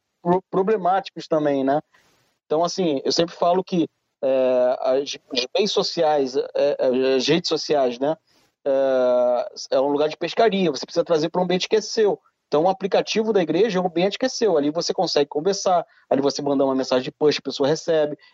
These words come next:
ela pede um, faz o pedido de oração, e aí você tem lá, enfim, tudo conectado. Então, eu vou falar um pouquinho sobre essa questão de recursos, né? Mas esse benefício de você ter algo que é teu, e é nisso que a gente trabalha diariamente, como a gente consegue, então, ter um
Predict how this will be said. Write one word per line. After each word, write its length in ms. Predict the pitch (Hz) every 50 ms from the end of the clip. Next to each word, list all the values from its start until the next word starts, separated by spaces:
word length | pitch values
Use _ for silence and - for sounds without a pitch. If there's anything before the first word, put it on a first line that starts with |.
| _
ela 160 | - 131 131 131 127 139 - _ _ -
pede 360 | - 135 139 131 123 123 135
um, 600 | 127 123 - - - _ - 127 131 131 131 127 -
faz 160 | - 120 127
o 40 | 131
pedido 300 | - 135 131 135 135 127
de 160 | 127 - 131
oração, 640 | 135 151 156 151 - - - 170 165 165 165 165 160 _ _ _ _ _ -
e 100 | 131 127
aí 120 | 123 127
você 320 | 123 127 127 123 - 135 127
tem 300 | - 131 123 127 127 123
lá, 340 | 123 123 123 123 120 120 117
enfim, 200 | 113 - - -
tudo 160 | - 135 127 -
conectado. 560 | - 123 123 120 - - - 165 170 170 165
Então, 180 | 156 - 185
eu 80 | 208 214
vou 80 | 202 185
falar 200 | - 196 185 175
um 40 |
pouquinho 240 | 170 170 160 156 156
sobre 200 | 165 165 160 156
essa 240 | 160 190 170 151 -
questão 240 | - 156 - 160 156
de 100 | 151 147
recursos, 520 | 170 165 - - 156 143 - - 120 113
né? 120 | 139 147 147 - - - _ _ -
Mas 140 | - 135 143
esse 160 | 160 - 180
benefício 540 | 170 190 208 247 214 - - 185 165 - -
de 60 | 156
você 220 | 156 156 - 165
ter 260 | 156 - 160 160 151 - -
algo 340 | - 143 160 165 160 156 - _
que 160 | - 165 165
é 80 | 156 147 _ -
teu, 240 | 165 190 208 196
e 60 | 160 151
é 60 | 143
nisso 220 | 143 165 180 -
que 60 | -
a 40 | 160
gente 140 | 147 147 -
trabalha 380 | - 156 139 143 143 139 139 131
diariamente, 460 | 139 147 151 147 143 156 165 - - _
como 240 | - 170 190 214 220
a 40 | 180
gente 140 | 175 180 -
consegue, 560 | - 175 160 - - 170 165 175 180 185 185 _ _ _ _ _ -
então, 400 | 151 - - 160 160 165 160 - _ _ _ _ -
ter 80 | 156
um 100 | 151 165